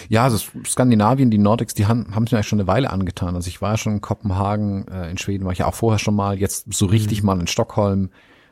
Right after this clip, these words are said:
Speaker 1: ähm, Norwegen war ich auch schon, ähm, super. Also, ne, für nächstes Jahr überlege ich stark, mit Kai zusammen nach Helsinki zu gehen, äh, weil ich mir das auch anschauen möchte.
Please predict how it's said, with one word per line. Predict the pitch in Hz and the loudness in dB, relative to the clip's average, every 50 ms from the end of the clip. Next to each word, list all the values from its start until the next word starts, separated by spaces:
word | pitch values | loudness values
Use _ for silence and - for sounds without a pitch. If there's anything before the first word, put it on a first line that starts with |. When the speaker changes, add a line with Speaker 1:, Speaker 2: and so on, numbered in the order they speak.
| _ _ - | _ _ -6
Speaker 1:
ähm, | 95 92 92 92 90 87 90 | -4 -2 -2 0 -2 0 0
Norwegen | 92 92 92 92 98 92 82 90 | 0 0 0 0 -2 -2 -2 0
war | 90 | -2
ich | 92 87 - | -2 -2 -2
auch | - 104 - | -4 -4 -2
schon, | - - 104 98 98 101 - _ _ _ - | 0 0 0 0 0 -2 -4 _ _ _ -10
ähm, | 73 78 85 92 92 90 78 - _ _ _ _ _ _ _ _ - | -8 -6 -6 -4 -6 -6 -8 -10 _ _ _ _ _ _ _ _ -10
super. | - 123 120 - 139 135 - 82 73 - - | -4 -2 2 2 2 2 0 -4 -4 -4 -4
Also, | 98 98 98 90 80 73 69 - 95 95 95 _ - | -4 -2 -2 -4 -6 -10 -12 -12 -12 -14 -12 _ 0
ne, | 113 110 101 98 | 0 2 2 2
für | - 107 | 2 2
nächstes | 110 117 - - 113 - | 2 2 0 -2 -4 -2
Jahr | - 107 107 107 | 0 0 2 0
überlege | 107 101 98 98 92 117 113 107 101 104 101 104 | 0 -2 -4 -8 -6 -6 -6 -4 -4 -4 -2 -4
ich | - | -2
stark, | - 101 98 101 - - - - | 0 0 0 -2 -2 -6 -12 -6
mit | 101 98 98 95 - - - | -4 -2 -2 -2 -4 -6 -12
Kai | - - 101 95 | -2 -2 0 0
zusammen | 95 110 104 98 92 90 | 0 0 0 0 0 0
nach | 90 - | -2 0
Helsinki | 110 - 135 135 131 127 110 120 117 | -2 -2 0 0 0 0 0 0 -4
zu | - - 107 | -4 -6 -2
gehen, | - 110 107 110 107 104 _ _ _ _ - _ _ _ _ - | 2 2 4 4 2 0 _ _ _ _ -20 _ _ _ _ -10
äh, | 95 | -8
weil | 92 90 87 92 | -6 -4 -4 -2
ich | 95 | -2
mir | 95 | -2
das | 92 - | -2 -4
auch | - - 101 101 | -4 -4 -4 -2
anschauen | - 95 95 - - 92 90 95 | -2 -4 -2 0 0 0 0 0
möchte. | 95 90 - - - 90 87 87 | 0 -2 -2 -2 -2 -2 -2 -2